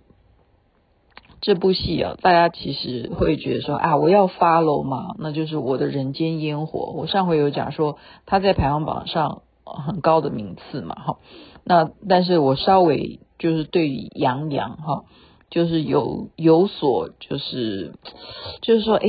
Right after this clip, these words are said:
他的好像演的就不如你是我的荣耀的感觉，那个很，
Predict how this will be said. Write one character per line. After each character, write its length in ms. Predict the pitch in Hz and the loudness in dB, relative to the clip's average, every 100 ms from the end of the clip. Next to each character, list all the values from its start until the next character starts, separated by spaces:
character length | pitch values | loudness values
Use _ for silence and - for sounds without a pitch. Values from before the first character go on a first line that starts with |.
| 247 | 2
他 160 | 269 285 | 2 2
的 420 | 240 190 - - _ | 2 0 -8 -18 _
好 160 | - 160 | -6 -2
像 340 | 202 208 175 - - | 0 0 -2 -8 -10
演 300 | 160 143 131 | -2 0 0
的 80 | 135 | -2
就 160 | 196 | -2
不 180 | 196 220 | -2 0
如 380 | 160 139 139 - 160 | 0 0 -2 -6 -8
你 160 | 147 | -8
是 180 | - 202 | -4 0
我 160 | 151 139 | 2 2
的 80 | |
荣 240 | 131 127 143 | 2 0 2
耀 180 | 170 147 | 2 2
的 300 | - - 139 _ | -4 -10 -10 _
感 300 | - 123 113 | 0 0 0
觉， 280 | 110 107 117 175 | -8 -6 -4 -2
那 100 | 165 | -2
个 380 | 135 131 - - _ - | -2 -2 -4 -10 _ -8
很， 240 | 147 - | -6 -6